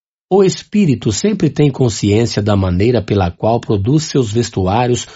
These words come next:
ou os objetos dos quais oferece a aparência?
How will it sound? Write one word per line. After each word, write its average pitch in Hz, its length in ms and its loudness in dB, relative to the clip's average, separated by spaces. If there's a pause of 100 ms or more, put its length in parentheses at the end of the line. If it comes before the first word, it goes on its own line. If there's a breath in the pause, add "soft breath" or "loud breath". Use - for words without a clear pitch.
(180 loud breath)
ou 165 220 4
os 127 120 2
objetos 107 680 0
dos 101 200 -2
quais 120 360 -2
oferece 104 640 0
a 90 200 -2
aparência? 87 680 -4